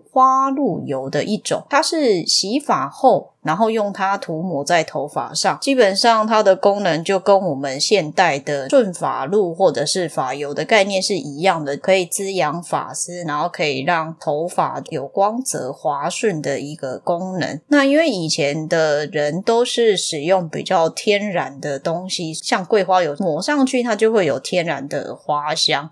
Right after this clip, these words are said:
那因为古代的女孩子她其实大部分都是要盘那个发髻的一个部分，使用这种发油的话，它其实是能让头发就是可以更柔顺，然后更服帖，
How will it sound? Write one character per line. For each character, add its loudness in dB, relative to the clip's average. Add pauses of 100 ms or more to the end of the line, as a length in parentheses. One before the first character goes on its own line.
那 4
因 -2
为 0
古 -4
代 4
的 6
女 -2
孩 0
子 -4
她 -2
其 -6
实 -4
大 0
部 -4
分 2
都 0
是 -6
要 -2
盘 -10
那 -4
个 -4
发 -10
髻 -4
的 -10
一 -10
个 -8
部 -4
分， 0
使 -4
用 4
这 4
种 0
发 -4
油 -4
的 0
话， 0
它 -2
其 -4
实 -6
是 -2
能 -4
让 -2
头 -4
发 -4
就 -4
是 -4
可 -2
以 -2
更 0
柔 -4
顺， 0
然 -8
后 0
更 0
服 -12
帖， -8